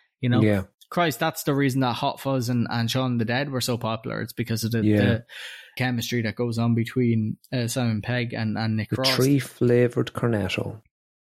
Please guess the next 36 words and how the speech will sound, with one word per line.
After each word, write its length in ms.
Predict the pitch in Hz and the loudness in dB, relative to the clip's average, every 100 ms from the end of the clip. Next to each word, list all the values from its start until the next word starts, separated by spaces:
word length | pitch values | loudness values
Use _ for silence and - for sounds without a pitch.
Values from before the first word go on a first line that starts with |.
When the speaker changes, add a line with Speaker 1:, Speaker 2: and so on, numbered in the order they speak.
| _ | _
Speaker 1:
Yeah. 340 | 143 139 139 123 - | 0 2 0 -2 -8
So, 420 | - 160 151 - | -4 -2 0 -2
I, 400 | 156 165 151 147 147 | -2 -2 -2 -2 -2
I, 40 | - | -4
I 120 | - 160 | -2 4
mean, 340 | 160 160 131 _ _ _ _ _ | 4 4 0 _ _ _ _ _
yeah, 240 | 160 156 131 | -2 -2 -2
I 120 | 156 | -4
get 140 | 170 170 | -2 -2
what 120 | 135 | 0
you 80 | 135 | 0
mean. 320 | 147 156 160 - | 0 -2 -4 -8
Uh, 280 | 131 123 120 | -6 -4 -4
I 100 | 127 | -4
think 280 | 143 123 120 - - | -4 -4 -6 -10 -4
it, 520 | 131 104 127 120 - | -4 -2 -4 -4 -4
it, 20 | |
it 260 | 135 120 - | -2 -2 -2
kinda 260 | 143 131 | -2 0
just 220 | 120 117 | 0 -2
comes 220 | - 120 123 | -2 -2 0
down 140 | 123 | -2
to 60 | 120 | -2
quality 560 | - 131 123 120 120 | -4 -4 -2 0 0
now. 500 | 110 107 117 113 107 98 - - | 0 0 0 -2 -4 -8 -12 -4
Speaker 2:
Yeah, 380 | 151 156 135 120 | 4 6 6 4
so, 240 | - 135 | 4 4
like, 440 | 131 131 127 - - | 6 4 2 -6 0
obviously, 420 | 147 131 - 135 | 0 0 2 4
yeah, 100 | 120 | 6
like 200 | 110 104 | 4 2
you 60 | 110 | 2
were 60 | |
saying, 520 | 98 - 123 104 98 | 2 2 4 2 0
you 180 | 107 110 | 0 2
know, 200 | 101 98 | 2 0